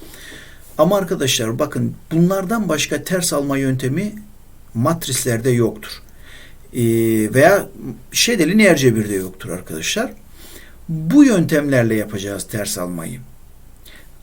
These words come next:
Ama yine söylüyorum arkadaşlar, eğer soru üç çarpı üç tipinde ise tersini almak çok zordur. Çok zaman kaybı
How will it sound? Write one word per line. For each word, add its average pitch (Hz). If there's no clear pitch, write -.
Ama 131
yine 135
söylüyorum 104
arkadaşlar, -
eğer 139
soru 135
üç -
çarpı 123
üç 143
tipinde 117
ise 113
tersini 117
almak 104
çok -
zordur. 170
Çok 143
zaman 160
kaybı 165